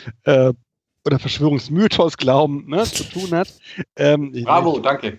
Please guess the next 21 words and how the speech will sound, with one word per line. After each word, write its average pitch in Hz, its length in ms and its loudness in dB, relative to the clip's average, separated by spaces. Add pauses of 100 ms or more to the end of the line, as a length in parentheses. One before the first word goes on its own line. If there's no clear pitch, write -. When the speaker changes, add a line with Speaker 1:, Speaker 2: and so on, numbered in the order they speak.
(120)
Speaker 2:
Bravo. 107 220 -6
Speaker 1:
Sehr 147 460 4
gerne. 135 260 2
Ab - 200 0
und 196 100 0
zu 180 100 -6
lerne 160 280 2
ich - 60 -6
ja 151 80 0
dazu. 139 340 -4 (460)
Ähm, 156 260 2 (440)
äh, 143 240 -2 (140)
ist - 300 -2
natürlich 185 580 0 (1400)
unser 156 340 0
Glaube 156 460 2
an 151 120 -6
die 147 80 -2
Regression 151 640 -2
zur 160 160 -4
Mitte. 156 400 0